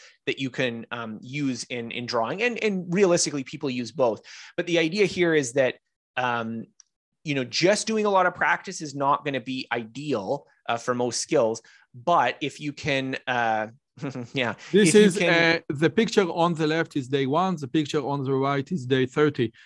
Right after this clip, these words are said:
Speaker 2: Now, day, day
Speaker 1: Yeah.
Speaker 2: thirty is mesmeri-, mesmerizing, <laughs> but
Speaker 1: <laughs>
Speaker 2: day one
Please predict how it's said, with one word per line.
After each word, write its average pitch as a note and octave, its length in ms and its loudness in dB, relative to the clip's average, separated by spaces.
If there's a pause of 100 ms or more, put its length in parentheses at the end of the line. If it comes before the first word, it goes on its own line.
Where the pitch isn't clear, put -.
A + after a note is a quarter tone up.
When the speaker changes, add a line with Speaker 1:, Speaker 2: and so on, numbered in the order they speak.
(140)
Speaker 2:
Now, D#3+ 360 2
day, F3 240 4 (240)
day E3+ 360 2
Speaker 1:
Yeah. A#2 180 -6
Speaker 2:
thirty D3+ 360 -2
is B2+ 300 0 (880)
mesmeri-, D3 680 -2 (100)
mesmerizing, C3 1200 -2
<laughs> C3+ 80 -12
but C3+ 380 4 (260)
Speaker 1:
<laughs> - 220 -6
Speaker 2:
day G3+ 240 8
one F3+ 600 6